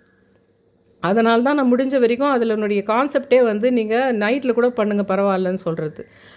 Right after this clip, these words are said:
அதனால நீங்க வந்து அதுக்கான டைமை ஃபிக்ஸ் பண்ணிக்கோங்க. அப்படியும் மிஞ்சி குழந்தைங்க இருக்கிற வீட்ல, இல்ல வேற எதனா ஆர்டர் பண்ணிட்டு அப்பதான் கதவுல பெல் அடிச்சு கேட்பாங்கன்ற மாதிரி சமயத்துல நம்ம இது சொல்ல முடியாது. ரொம்ப அது, அதனால அந்த கான்செப்டே விட்டுடலாம் தோணும்.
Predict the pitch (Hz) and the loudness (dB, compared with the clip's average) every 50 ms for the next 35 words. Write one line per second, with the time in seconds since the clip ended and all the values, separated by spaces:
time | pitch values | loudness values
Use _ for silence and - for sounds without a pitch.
0 | - _ - 185 190 196 208 208 208 233 262 262 247 226 220 214 214 214 214 214 | -20 _ -4 -2 0 2 2 2 2 2 2 2 0 0 0 0 0 0 0 -2
1 | 226 240 269 277 277 254 - 196 196 208 208 220 214 214 208 202 214 226 254 277 | 0 0 0 0 0 2 2 0 0 0 0 0 0 -2 -2 0 0 0 2 2
2 | 269 247 247 220 214 - - 214 202 196 185 185 180 180 175 170 170 170 170 - | 0 0 -2 -4 -8 -6 -4 -2 0 0 0 0 0 0 0 0 -2 -2 -4 -2
3 | 202 226 254 285 294 277 262 247 247 247 254 269 247 254 277 262 226 226 240 247 | 0 2 2 2 2 2 2 4 4 2 2 2 0 -2 -2 0 0 2 2 2
4 | 247 240 226 220 214 208 214 214 208 208 208 202 202 202 214 202 208 214 202 208 | 2 2 0 0 -2 -2 -2 -2 -2 -2 -2 -2 -2 -2 -4 -4 -2 -2 -2 -2
5 | 208 208 208 - - - - - - 220 220 220 214 220 220 220 220 220 240 240 | -2 -4 -6 -12 -20 -20 -20 -12 -4 -2 0 2 2 4 2 2 2 0 0 0
6 | 226 220 226 233 220 220 202 226 220 202 220 202 208 208 214 220 214 220 208 214 | 0 0 0 0 -2 -2 -2 -2 -2 -2 -2 -2 -2 -2 -4 -4 -2 -2 0 2
7 | 226 220 208 196 208 220 226 226 214 214 - 202 214 208 208 208 214 202 202 196 | 2 0 0 0 0 0 0 0 0 -2 -4 -2 -2 -2 -2 -2 -2 -2 -2 -2
8 | 196 196 202 202 202 196 202 214 226 247 254 254 269 254 254 233 220 220 208 214 | -2 -2 -2 -2 -2 -2 -2 -2 0 0 0 2 2 2 2 0 0 0 -2 0
9 | 202 214 208 202 208 208 233 247 240 226 202 196 190 190 180 196 196 202 220 240 | 0 0 0 0 0 0 0 0 0 0 2 2 0 0 0 0 -2 0 0 0
10 | - - 226 233 220 - - 214 233 254 302 302 302 294 294 302 302 285 254 254 | 0 0 -2 -2 -4 -4 -2 0 0 2 2 2 2 2 2 0 0 0 -2 -2
11 | - 254 294 339 339 339 262 - 302 277 254 226 202 220 220 202 190 175 180 170 | 0 0 0 2 0 -2 -2 -2 0 0 0 0 0 0 0 0 0 0 -2 -2
12 | 160 - | -4 -6